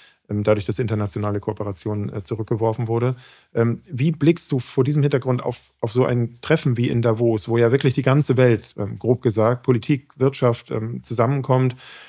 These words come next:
Ähm, gibt es eine Chance auch, ähm, auf so einem Treffen solche Dinge voranzubringen, zumindest ein gemeinsames Verständnis dafür zu entwickeln? Ähm, siehst du eine Chance, dass wir diese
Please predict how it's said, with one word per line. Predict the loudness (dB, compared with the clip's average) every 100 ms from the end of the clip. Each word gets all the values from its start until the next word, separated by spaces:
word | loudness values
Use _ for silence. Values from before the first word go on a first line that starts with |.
| -16 -8
Ähm, | -8 -8
gibt | -2 -2 2
es | 0 2
eine | 2
Chance | 2 -2 0 0 -2 -4 -2
auch, | 0 0 -4 -6
ähm, | -2 0 0 0 -2
auf | -2 -4
so | -2 -2
einem | 0 -2 -2
Treffen | -4 -4 -2
solche | 0 0 0
Dinge | 0 -2
voranzubringen, | -2 -2 -4 -2 -2 -2
zumindest | 0 0 0 -4
ein | -16 -18 _ -2
gemeinsames | 0 2 0 0 -2 -2
Verständnis | -4 -2 -2 -2 -4
dafür | -6 -4 -4
zu | -2
entwickeln? | -2 -2 -2 -2 -4 -12 -20 -20 _ _
Ähm, | 0 0 0 -4 -12
siehst | -6 -6 0
du | 2
eine |
Chance, | 2 2 0 0
dass | -2
wir | -2
diese | 2 2